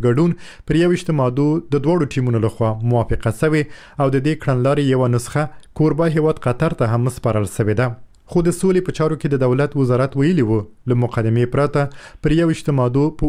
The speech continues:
اصولو کې موافقه سوې، خو د مقدمې متن نور بحث او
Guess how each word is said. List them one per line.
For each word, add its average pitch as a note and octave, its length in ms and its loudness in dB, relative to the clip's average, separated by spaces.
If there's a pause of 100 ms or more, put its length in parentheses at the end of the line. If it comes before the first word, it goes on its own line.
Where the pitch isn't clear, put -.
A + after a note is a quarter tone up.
اصولو D3+ 320 2
کې A#2 240 -2
موافقه G#2+ 500 -2
سوې، G#2+ 220 2 (260)
خو F3 200 2
د D#3 120 0
مقدمې A#2+ 540 0
متن D#3+ 340 0 (380)
نور E3 260 2
بحث D3 320 -2 (180)
او C3+ 60 2